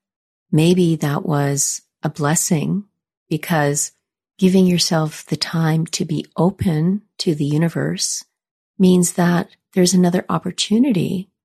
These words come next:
that has come by that is even better than the one you had, that is more suited to your strengths and your talents, that might not have been available to you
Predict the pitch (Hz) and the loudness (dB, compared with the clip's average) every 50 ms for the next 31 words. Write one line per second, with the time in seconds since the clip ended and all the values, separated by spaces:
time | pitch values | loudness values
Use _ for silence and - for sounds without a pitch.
0 | _ _ - 185 175 165 160 160 - - - 180 151 147 143 135 131 131 131 135 | _ _ -2 -2 0 0 0 -2 -2 -4 -2 -2 -2 0 -2 -2 -2 -2 -2 -2
1 | 143 170 202 233 _ _ _ _ _ _ _ _ _ _ _ - 180 180 175 - | 0 -2 -2 -4 _ _ _ _ _ _ _ _ _ _ _ -2 0 2 0 0
2 | - - 185 180 202 190 185 - 170 165 160 156 - 160 180 214 233 202 156 - | -2 -2 -2 2 2 2 2 2 0 -2 0 0 2 2 2 2 2 0 -2 -2
3 | - 180 185 _ _ _ _ _ _ _ _ _ _ _ _ _ _ _ _ _ | -6 -10 -12 _ _ _ _ _ _ _ _ _ _ _ _ _ _ _ _ _
4 | _ _ - - 160 160 160 151 156 151 143 151 147 143 139 127 143 170 165 143 | _ _ -2 0 2 2 2 2 2 0 0 0 -2 -2 -4 -4 -4 -2 -2 -2
5 | 127 131 143 185 - _ _ _ _ _ _ _ _ - - 165 156 - - 170 | -2 -2 -4 -4 -6 _ _ _ _ _ _ _ _ -4 -2 -2 0 0 0 0
6 | 160 160 160 - - _ _ _ _ - 175 165 170 185 196 208 202 - - - | 0 0 -2 -6 -10 _ _ _ _ -2 0 2 4 4 4 4 2 0 -2 -2
7 | - 214 220 240 208 170 135 139 156 180 - _ _ _ _ _ _ _ - - | 0 2 2 4 4 2 0 0 -2 -6 -8 _ _ _ _ _ _ _ -10 -4
8 | 185 170 156 147 151 151 175 196 208 196 - - - 151 139 139 160 - - - | 0 0 0 0 0 2 2 2 2 2 0 -2 -4 -4 -4 -4 -4 -6 -6 -6
9 | - - - _ _ _ _ _ _ _ _ _ - - 160 160 160 156 160 165 | -8 -8 -8 _ _ _ _ _ _ _ _ _ -2 0 2 2 4 2 2 0
10 | - - _ _ - - 143 139 143 - - 156 131 127 120 117 135 175 202 - | -2 -6 _ _ -8 -4 -4 -4 -4 -4 -4 -2 -2 -2 -2 -2 -2 -2 -2 -4
11 | - - - _ _ _ _ _ _ _ _ _ _ _ _ _ _ _ - 185 | -6 -8 -12 _ _ _ _ _ _ _ _ _ _ _ _ _ _ _ -4 -2
12 | 180 190 - - 190 185 185 202 254 247 202 202 190 185 185 180 175 170 - 175 | -2 0 2 4 4 4 4 4 2 2 2 2 2 2 2 0 -2 -2 -2 -2
13 | 160 160 156 147 147 - 156 190 240 269 247 196 - 156 151 - - - 165 147 | 0 0 0 -2 -2 -2 0 0 2 0 0 0 0 -4 -6 -6 -6 -6 -4 -4
14 | 143 131 123 127 131 147 180 - | -2 0 0 0 0 -2 -4 -6